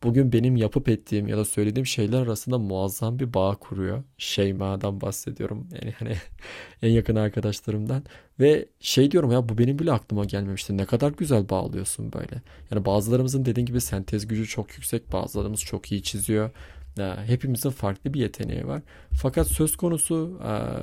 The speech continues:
kariyer veya bir iş arayışı olduğu zaman hangi yeteneğimizi, e, bu kariyer atına koşacağımız konusunda kafamız karışıyor. Yani kariyer atı derken aslında çok da boş bir şeyden bahsetmiyorum.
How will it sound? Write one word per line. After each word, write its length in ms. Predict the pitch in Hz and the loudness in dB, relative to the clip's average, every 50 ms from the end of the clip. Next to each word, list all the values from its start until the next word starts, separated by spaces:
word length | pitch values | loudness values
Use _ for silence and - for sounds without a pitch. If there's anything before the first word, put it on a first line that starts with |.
| - - - - - | -8 -8 -10 -10 -6
kariyer 500 | - - 107 104 107 117 120 127 123 117 | -2 0 0 2 2 2 2 2 2 2
veya 220 | 110 107 107 104 - | 2 0 0 0 -2
bir 100 | - - | -4 -2
iş 300 | - - - - - - | -2 -2 0 -2 -4 -4
arayışı 520 | - 117 120 113 110 110 110 - 147 143 - | -2 -2 0 2 0 0 0 -2 -4 -4 -4
olduğu 480 | - - 113 107 101 - - 107 104 | -4 -4 -4 -4 -4 -4 -6 -6 -6
zaman 320 | - - 104 113 135 147 147 - - - - - - - | -6 -6 -4 -2 -4 -4 -6 -8 -16 -20 -20 -20 -14 -4
hangi 400 | - 127 139 165 190 185 190 165 | 2 2 4 4 4 2 0 2
yeteneğimizi, 1000 | 143 131 120 - - 123 113 113 113 110 107 107 107 98 98 104 104 101 98 - _ - - _ _ - 113 | 2 2 2 2 2 0 2 2 2 0 0 0 -2 -2 -2 -2 -2 -2 -2 -4 _ -20 -20 _ _ -6 -2
e, 40 | 110 104 104 104 101 101 104 101 - - | 0 2 2 2 2 0 -2 -2 -2 -4
bu 120 | 123 120 - | -4 -4 -4
kariyer 520 | - - 117 113 110 117 123 127 123 - - - | -2 0 2 2 4 4 4 4 2 0 -2 -4
atına 380 | 139 127 - - 120 113 107 | -6 -4 -2 0 0 0 0
koşacağımız 720 | - - - 117 - - 110 104 110 110 110 110 123 127 - | -2 -4 -6 -6 -6 -4 -4 -4 -2 -2 -4 -4 -4 -6 -6
konusunda 540 | - - 113 107 101 - - 113 120 143 135 | -4 -4 -4 -4 -4 -4 -6 -4 -6 -6 -4
kafamız 400 | - 117 - - 104 123 123 - | -4 -6 -4 -2 -2 -2 -4 -4
karışıyor. 500 | - - 101 101 95 - - 107 95 - - - - - - - - | -4 -4 -4 -4 -4 -6 -8 -8 -8 -10 -10 -16 -18 -18 -10 -4 -2
Yani 120 | 110 107 | -2 -2
kariyer 420 | - - - 113 113 120 127 131 | 0 0 2 2 4 6 4 4
atı 280 | 127 131 131 - 135 127 | 4 0 0 0 2 2
derken 280 | 139 147 139 - 127 120 | 2 2 0 0 0 0
aslında 280 | 120 117 - 131 127 | 0 0 0 0 0
çok 240 | 123 - 131 123 - | 0 0 -2 -2 0
da 120 | 135 113 | -2 0
boş 220 | 110 123 120 113 - | 0 0 -2 -2 -4
bir 40 | - | -2
şeyden 360 | - 127 120 127 135 127 110 | 0 0 0 0 0 -2 0
bahsetmiyorum. 760 | 107 107 107 107 - - 123 - - 120 110 104 110 139 | 0 -2 -2 -2 -2 -4 -4 -4 -4 -6 -4 -4 -6 -6